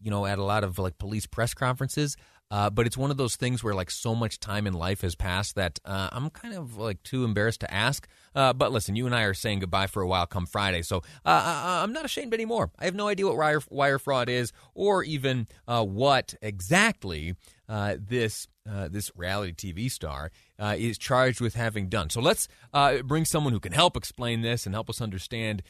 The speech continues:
e-, exactly what charges, uh, Miss Shaw and her, uh, I, I don't know, assistant, uh, are facing, uh, and we'll do so with the aid of defense attorney Greg Skordas, uh, a voice you hear on these airwaves quite often, always, uh, uh,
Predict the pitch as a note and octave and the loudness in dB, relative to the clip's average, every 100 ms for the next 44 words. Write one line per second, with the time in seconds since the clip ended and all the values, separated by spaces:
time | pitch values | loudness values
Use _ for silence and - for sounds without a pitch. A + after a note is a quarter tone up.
0 | _ - F2 G#2 G2+ C3 C3 A2+ G2+ F#2 | _ -8 -4 -2 2 2 2 -2 -2 2
1 | C3+ - - C3 B2 A2+ A#2+ A#2 - - | 0 0 -4 0 0 0 -2 -2 -4 -12
2 | _ _ G2+ G2 F2 G2+ G#2 - B2+ A2 | _ _ -2 -2 0 0 -2 -2 0 2
3 | G#2+ D#2 G2+ G2 F#2+ F2+ F#2 F2 F2 - | 2 2 0 0 0 -2 0 0 -2 -6
4 | _ _ F#2 E2+ E2 D2+ - - _ _ | _ _ -6 -2 -2 -4 -8 -18 _ _
5 | _ - F#2+ E2+ _ _ D#2+ C#2 D2 _ | _ -12 -10 -10 _ _ -14 -14 -16 _
6 | - - D3 E3 - - - - G#2 F#2 | -12 -2 0 0 -4 -8 -18 -2 2 2
7 | G#2+ D3+ C#3+ - G#2 F#2+ - - G#2+ G#2 | 2 4 4 4 0 0 -6 -6 0 0
8 | G#2+ A#2 B2+ B2+ B2+ A#2+ C3 A#2+ G2 C3+ | 2 0 0 2 2 2 0 0 2 0
9 | G#2+ G#2+ G2+ F#2+ - G2+ G#2+ G2 G2 F#2+ | -2 -2 -4 -4 -4 -2 -2 -2 -2 -4
10 | - D3 A#2+ C#2 - E2 D#2+ F#2+ D#2+ D#2 | -2 0 0 -2 -6 -4 -2 -2 -4 -6
11 | F2+ A2 A2 G2+ G2 A2 G#2 G#2 G2+ G#2+ | -4 0 0 -2 -2 2 2 2 0 0
12 | G#2 G2+ - A2+ G#2 G#2 G#2+ G#2+ G#2+ C3 | 0 -2 -2 0 2 0 0 -2 2 2
13 | A#2 G#2+ F#2+ - _ _ F#2+ F#2 F2+ | 4 2 2 -4 _ _ -4 0 0